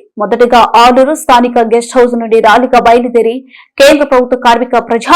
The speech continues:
వ్యతిరేక విధానాలకు వ్యతిరేకంగా నినాదాలు చేస్తూ చెక్ పోస్ట్, గోవర్ధన టాకీస్, ఎంఆర్ఓ ఆఫీస్, మెయిన్ రోడ్ మీదుగా అంబేద్కర్ సర్కిల్ దాకా ఐక్య కార్మిక కర్షక ప్రజా సంఘాల ప్రదర్శనను నిర్వహించారు. నాయకులమైన బి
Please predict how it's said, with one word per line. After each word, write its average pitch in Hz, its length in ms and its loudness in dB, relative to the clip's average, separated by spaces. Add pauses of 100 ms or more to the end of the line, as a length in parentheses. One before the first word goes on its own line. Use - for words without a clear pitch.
వ్యతిరేక 285 360 2
విధానాలకు 240 540 0
వ్యతిరేకంగా 220 560 -4
నినాదాలు 233 520 0
చేస్తూ 226 280 0 (400)
చెక్ 247 240 0
పోస్ట్, 254 300 2 (520)
గోవర్ధన 302 520 2
టాకీస్, 262 360 0 (200)
ఎంఆర్ఓ 226 320 0 (120)
ఆఫీస్, 269 320 -4 (140)
మెయిన్ 220 200 -6
రోడ్ 202 200 -4
మీదుగా 214 280 0 (160)
అంబేద్కర్ 233 460 -2
సర్కిల్ 208 340 -4
దాకా 202 240 0 (580)
ఐక్య 294 300 0
కార్మిక 240 400 -2 (100)
కర్షక 262 300 -2 (160)
ప్రజా 226 340 -4
సంఘాల 233 280 -4 (100)
ప్రదర్శనను 240 540 -2 (100)
నిర్వహించారు. 208 560 -8 (580)
నాయకులమైన 254 600 0 (1120)
బి 277 100 2